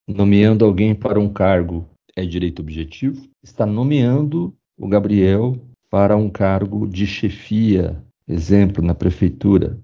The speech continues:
A portaria sai. Ela é direito objetivo. Se você vai lá no gabinete do prefeito, por exemplo, vamos dizer que é a prefeitura, e você diz,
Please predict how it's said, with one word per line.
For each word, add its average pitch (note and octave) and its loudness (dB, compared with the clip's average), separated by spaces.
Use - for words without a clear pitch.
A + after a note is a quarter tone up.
A - -16
portaria G2+ 4
sai. F2+ -4
Ela E2 -6
é F2+ -2
direito A2 -2
objetivo. A2+ -6
Se - -10
você C3 -2
vai B2 4
lá A2 0
no G2 -2
gabinete F2+ -2
do E2 -6
prefeito, F2 -6
por E2 -8
exemplo, F2+ -2
vamos E2 -6
dizer E2+ -4
que F2 -6
é - -2
a D#2 -6
prefeitura, F#2 -2
e F#2+ -2
você F#2+ -2
diz, G2+ -8